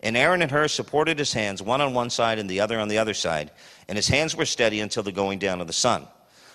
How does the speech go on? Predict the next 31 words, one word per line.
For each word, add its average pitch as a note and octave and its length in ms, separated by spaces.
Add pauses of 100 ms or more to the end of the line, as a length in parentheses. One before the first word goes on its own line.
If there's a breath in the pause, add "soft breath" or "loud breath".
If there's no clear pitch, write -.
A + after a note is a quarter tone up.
So B2 220
Joshua D#3 600
defeated E3 460
Amalek G#2+ 500
and G#2 140
his G#2+ 180
people A2+ 340
with G#2 140
the G#2 160
edge A2+ 180
of G#2+ 60
the G#2+ 80
sword. A2 420 (520 soft breath)
Then C#3 140
the C#3 100
Lord D3 520
said C3+ 340
to C#3+ 60
Moses, C3 600
"Write D3 460
this G#2 600
for A#2+ 180
a G#2+ 60
memorial G#2 720
in G#2+ 80
the G#2+ 60
book." F2+ 460 (300)
Now D#2+ 120
listen G#2 280
to A#2 60
this. E2 320